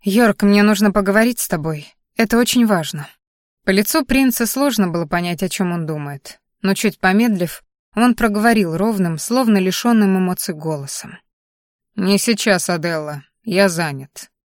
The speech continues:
Как будет время, я поднимусь к тебе", сказал, будто отрезал, не оставив ни единого просвета для возможного пререкания. Словно не существовало ничего столь важного, её касающегося, о чём непременно нужно было поговорить,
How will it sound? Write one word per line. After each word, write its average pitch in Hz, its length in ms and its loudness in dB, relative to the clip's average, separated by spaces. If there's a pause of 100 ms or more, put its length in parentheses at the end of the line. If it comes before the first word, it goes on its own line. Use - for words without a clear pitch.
(100)
Как 180 200 0
будет 208 360 0
время, 233 300 2
я 196 120 2
поднимусь 196 560 0
к - 80 -20
тебе", 139 400 -10 (540)
сказал, 226 520 2
будто 196 380 0
отрезал, 196 540 -2 (160)
не 190 160 0
оставив 196 480 -2
ни 175 140 -2
единого 190 440 0
просвета 196 640 -4
для 165 160 -6
возможного 170 560 -2
пререкания. 151 840 -8 (520)
Словно 247 400 2
не 233 180 4
существовало 226 840 -2
ничего 185 440 -4
столь 175 300 -4
важного, 165 560 -6 (340)
её 190 400 0
касающегося, 175 1000 -4 (220)
о 196 120 -6
чём 247 200 2
непременно 233 520 4
нужно 214 320 2
было 196 220 0
поговорить, 185 720 -4